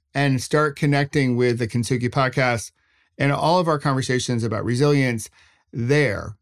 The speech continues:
There's some really cool features. I'm gonna let you play with it. But again, it's called Podopolo, P O D O P O L O. I'll put that link also in the show notes.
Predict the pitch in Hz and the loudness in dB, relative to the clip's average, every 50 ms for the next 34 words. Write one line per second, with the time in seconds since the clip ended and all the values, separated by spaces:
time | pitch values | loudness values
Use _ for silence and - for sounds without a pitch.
0 | _ - 131 135 139 139 - 151 135 135 135 160 185 190 185 170 - - 160 156 | _ -2 0 0 0 2 2 2 2 4 4 4 4 4 2 0 2 2 0 0
1 | 143 - 156 151 147 147 - 147 139 131 - 123 123 120 117 123 123 139 127 110 | 2 2 0 0 0 2 2 2 2 2 0 -2 -2 0 -2 -2 -2 -2 -4 -4
2 | - - - 151 151 147 143 139 139 139 131 123 - - _ _ _ _ _ _ | -4 -4 0 0 2 2 2 2 2 2 2 0 -2 -6 _ _ _ _ _ _
3 | 123 131 139 127 143 135 120 110 104 95 - - - 147 131 123 117 107 104 90 | -2 -2 0 2 2 0 0 -2 -4 -8 -10 -2 0 2 2 2 0 -2 -4 -8
4 | - - _ _ - 117 113 127 131 135 - 113 98 82 78 - 104 - - - | -14 -14 _ _ -6 -4 -2 -2 -2 0 -2 -2 -2 -2 -6 -10 -14 -14 -6 -2
5 | 156 165 170 - 139 127 123 120 110 - 123 127 123 113 110 101 98 - - - | 0 0 2 2 2 0 0 0 0 0 0 2 2 2 2 0 -2 -4 -6 -2
6 | 165 147 147 - - 117 110 110 - - _ _ _ 135 127 127 127 117 - - | -2 -2 0 0 -2 0 0 0 -2 -4 _ _ _ 0 2 2 2 0 -2 -4
7 | - 98 92 95 95 98 143 - _ _ _ _ _ _ 139 143 143 180 170 147 | -8 -6 -6 -6 -6 -6 -6 -8 _ _ _ _ _ _ 0 2 2 2 2 2
8 | 143 151 151 156 - - 143 131 127 123 117 104 - - - 139 139 143 151 139 | 2 2 2 2 0 -2 -2 -2 -2 -2 -4 -6 -8 -6 -2 0 0 0 0 0
9 | - 127 110 104 101 95 95 - - _ _ _ _ _ _ 113 113 107 98 - | 0 -2 0 0 0 -2 -4 -6 -12 _ _ _ _ _ _ -4 -4 -2 -4 -4
10 | - 98 87 90 90 92 95 - - - | -4 -4 -4 -4 -6 -6 -8 -8 -10 -14